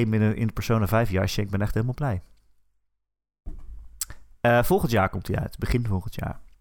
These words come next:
werd althans gezegd. Eh, toen was het tijd voor Avowed.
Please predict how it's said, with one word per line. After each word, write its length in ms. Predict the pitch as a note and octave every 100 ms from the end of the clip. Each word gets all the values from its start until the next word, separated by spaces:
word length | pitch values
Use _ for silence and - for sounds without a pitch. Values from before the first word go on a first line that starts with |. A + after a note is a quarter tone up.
| _
werd 220 | - - -
althans 320 | - - -
gezegd. 440 | G2 - - - - - - - - - - - - - - - - -
Eh, 140 | - D3+
toen 220 | D3+ B3+
was 160 | C4 A#3
het 140 | -
tijd 220 | G#3 G#2+
voor 220 | - G3 -
Avowed. 720 | D#3 B2+ A#2+ G#2 G#2+ G#2+